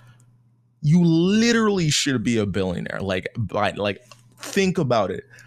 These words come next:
If you, a billion people in the world know you, and you can get one dollar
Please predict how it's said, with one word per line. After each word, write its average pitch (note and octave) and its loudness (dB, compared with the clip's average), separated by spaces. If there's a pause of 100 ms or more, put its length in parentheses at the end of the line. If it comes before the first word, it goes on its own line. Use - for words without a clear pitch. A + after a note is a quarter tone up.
(240)
If D3+ 0
you, G3 2
a B2+ 2
billion F#3+ 0
people F3 -4
in E3+ -2
the E3 0
world D3+ 0
know D3 0
you, G#2 -2 (560)
and A#2 2
you C#3+ 4
can D#3 0
get C3 2
one A#2 2
dollar A#2 0